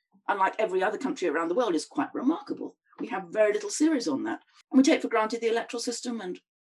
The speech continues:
the constitution and so on. Well, you know, other countries are not taking it for granted, and we need to wake up,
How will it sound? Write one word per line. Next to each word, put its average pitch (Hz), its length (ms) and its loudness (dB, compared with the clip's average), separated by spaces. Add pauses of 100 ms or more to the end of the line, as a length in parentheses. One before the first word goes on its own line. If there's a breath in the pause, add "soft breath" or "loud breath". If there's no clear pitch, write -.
(580)
the 339 60 -8
constitution - 560 -4
and 202 100 -10
so 233 120 0
on. 180 200 2
Well, 247 320 0 (440)
you 285 140 0
know, 214 160 -4
other 262 140 4
countries 240 460 0
are 220 80 -6
not 240 200 -4
taking 220 240 -6
it - 60 -12
for 175 60 -12
granted, 156 400 -2
and 170 100 -2
we 190 120 -6
need 175 220 -4
to 165 180 -4 (300)
wake 180 220 2
up, 147 140 -4